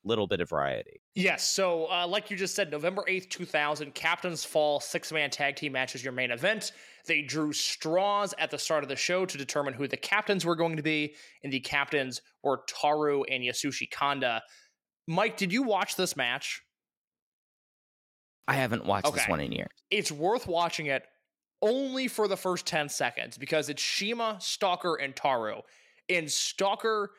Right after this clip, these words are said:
Speaker 2: demands that he start the match. You know, Shima's, like, in the ring ready to go, and Stalker's like, "No, no, no, me, me, me, me, me."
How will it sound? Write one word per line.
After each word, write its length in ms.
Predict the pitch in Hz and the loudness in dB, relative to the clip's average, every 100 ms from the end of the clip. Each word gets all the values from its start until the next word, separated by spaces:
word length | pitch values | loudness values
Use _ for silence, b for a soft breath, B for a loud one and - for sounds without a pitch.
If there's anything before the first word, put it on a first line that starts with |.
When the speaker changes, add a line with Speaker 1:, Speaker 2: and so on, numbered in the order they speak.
| b 147 127 | b -16 -2
Speaker 2:
demands 800 | 175 135 151 170 180 170 160 - | -2 0 -2 0 0 -2 -4 -4
that 180 | 151 156 | 0 -2
he 260 | - 190 | 0 -2
start 320 | 180 - 143 139 | 0 0 0 0
the 60 | |
match. 280 | 127 110 - | 0 0 0
You 80 | 165 | -2
know, 40 | |
Shima's, 460 | 151 - 214 220 196 | 0 0 0 0 0
like, 160 | 180 | 0
in 80 | 180 | 2
the 100 | 180 | 2
ring 180 | 165 165 | 2 2
ready 180 | 156 156 | 0 -2
to 80 | 143 | 0
go, 400 | 143 135 131 127 B B | 0 2 0 -2 B B
and 100 | 147 | -2
Stalker's 300 | 175 175 165 | 2 2 2
like, 120 | 151 | 0
"No, 120 | 156 | 2
no, 80 | 160 | 2
no, 240 | 156 127 123 | 2 2 0
me, 260 | 156 190 | 0 0
me, 140 | 180 165 | 0 -2
me, 160 | 160 | -2
me, 120 | 147 | -4
me." 240 | 139 127 | -4 -4